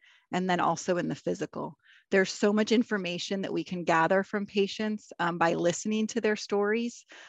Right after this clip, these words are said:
and exploring their pain symptoms that I would really emphasize, uh,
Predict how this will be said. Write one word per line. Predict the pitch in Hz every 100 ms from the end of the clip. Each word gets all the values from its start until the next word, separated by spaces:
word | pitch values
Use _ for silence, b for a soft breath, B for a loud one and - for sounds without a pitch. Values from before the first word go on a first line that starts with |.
| B
and | - 175
exploring | - - 190 180 190 190 190 196 -
their | 175 175
pain | - 190 180
symptoms | - 185 190 240 254 262 - B B B
that | 196
I | 190
would | 180 190 185
really | 226 220 214
emphasize, | 170 175 185 - 185 165 165 - -
uh, | 165